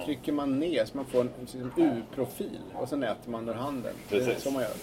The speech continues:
Speaker 2: Man får
Speaker 1: Exakt.
Speaker 2: inte äta, man får, det var också, varit skandal när Trump själv åt faktiskt med bestick, eh, och det var någon fotograf som lyckades plåta med det där och så fick han, eh, massa skäms i tidningarna
Speaker 1: Ja.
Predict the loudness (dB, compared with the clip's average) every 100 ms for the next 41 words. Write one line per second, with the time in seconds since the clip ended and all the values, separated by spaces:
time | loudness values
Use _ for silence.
0 | -10 -12 -12 -12 -12 -2 2 6 8 8
1 | 6 2 -2 6 8 8 6 4 0 -8
2 | -12 2 8 10 8 2 0 0 4 4
3 | 8 8 8 4 4 4 4 6 8 8
4 | 6 4 4 4 4 2 -2 0 2 2
5 | 0 -4 -2 -2 -2 0 4 4 4 2
6 | 2 4 4 2 -2 -2 4 6 4 2
7 | -2 -2 -8 -10 -4 -2 0 0 2 4
8 | 4 2 2 4 6 6 4 0 -10 -6
9 | -4 -4 -2 -2 0 0 -2 -2 -4 -2
10 | -4 -4 -14 -2 0 0 -6 -6 -6 -4
11 | -4 -4 -6 -6 -6